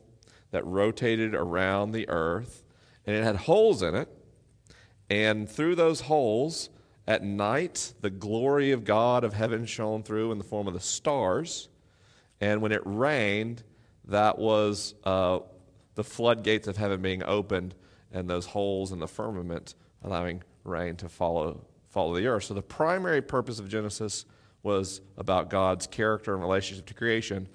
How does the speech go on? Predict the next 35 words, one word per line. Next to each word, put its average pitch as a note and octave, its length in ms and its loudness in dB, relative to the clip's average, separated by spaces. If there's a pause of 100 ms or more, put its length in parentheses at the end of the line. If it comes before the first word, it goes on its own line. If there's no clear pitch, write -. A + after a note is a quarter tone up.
(240)
The A2 60 -14
secondary A#2 580 0
point G2+ 380 -4
was F#2+ 240 0
the G2 100 -4
cosmology. G#2 680 0 (340)
Now, G#2 80 0
the G2 100 0
cosmology A2 760 0
is G2+ 220 0
wrong. B2+ 420 0 (880)
There A2 100 2
is B2 220 4
a D#3 60 2
flat D3+ 340 4
earth D#3 220 2
movement C#3 440 0
on C3+ 300 -2 (180)
Twitter C3 280 2
right G#2 220 2
now. F#2 360 0 (540)
Um, G#2 440 4 (1600)
but A2+ 260 4
their, B2+ 420 6
their B2+ 240 2
papers C3 500 2
aren't A#2+ 300 0
doing B2 240 0
very A#2 220 4
well A2 260 4
in G#2+ 80 0
peer A#2 260 0
review A2 320 2
or G2 160 2
reproduction. G#2 720 -2